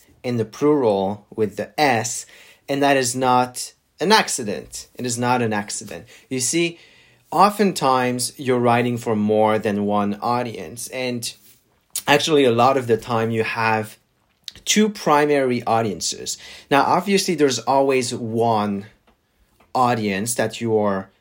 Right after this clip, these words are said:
targeting the most, that you are really, you know, writing your book for, and that really informs your title and your blurb and all of these things. But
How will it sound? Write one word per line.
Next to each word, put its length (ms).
targeting 720
the 120
most, 600
that 260
you 220
are 200
really, 680
you 120
know, 340
writing 360
your 140
book 300
for, 360
and 180
that 200
really 340
informs 840
your 160
title 800
and 560
your 240
blurb 420
and 140
all 220
of 140
these 300
things. 440
But 320